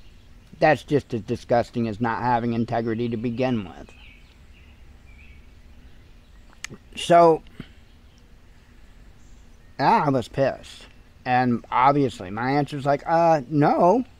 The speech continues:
If it was, you know, if it was something that deemed it, it would be considered. This was not something that there was even needed to be a consideration for, right?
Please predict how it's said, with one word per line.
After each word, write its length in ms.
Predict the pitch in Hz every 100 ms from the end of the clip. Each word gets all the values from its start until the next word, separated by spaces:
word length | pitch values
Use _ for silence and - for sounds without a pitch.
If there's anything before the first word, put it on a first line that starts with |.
| - - - - - - - - - - - - - - - - - - - - - -
If 240 | 196 -
it 160 | 269 285
was, 380 | 202 160 - -
you 180 | - 135 - 170
know, 420 | 170 156 151 147 139 - - - - - - - -
if 200 | 165 160
it 140 | 233
was 160 | 214 185
something 360 | 196 190 185 170
that 160 | 151
deemed 340 | 139 160 170 170
it, 160 | 160 - - - - - -
it 160 | 147
would 160 | 160 143
be 340 | 156 147 143
considered. 580 | 123 143 123 156 131 110
This 260 | 180 196 -
was 140 | 131
not 300 | 156 147 -
something 400 | 156 147 143 139
that 220 | 127 123 - - -
there 160 | 143 143
was 240 | 139 107 - - -
even 380 | 180 185 180 165
needed 320 | 170 175 165
to 60 |
be 160 | 156 160
a 60 | 151
consideration 960 | 147 143 - 156 147 156 135 131 117
for, 280 | 117 107 92
right? 360 | 98 123 160